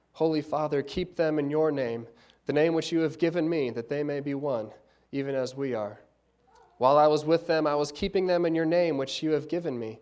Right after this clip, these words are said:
And I guarded them, and not one of them perished, but the son of perdition,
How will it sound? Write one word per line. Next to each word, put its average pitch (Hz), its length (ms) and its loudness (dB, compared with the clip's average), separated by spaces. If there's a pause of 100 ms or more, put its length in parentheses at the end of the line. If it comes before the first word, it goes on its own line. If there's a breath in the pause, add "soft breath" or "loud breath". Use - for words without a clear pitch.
(460 loud breath)
And 135 100 2
I 156 100 6
guarded 170 420 4
them, 127 180 -2
and 127 80 -4
not 156 220 2
one 185 200 2
of 185 120 -4
them 180 200 -2
perished, 175 540 -2
but - 100 -12
the 147 80 -4
son 160 360 -4
of 139 100 -8
perdition, 139 560 -6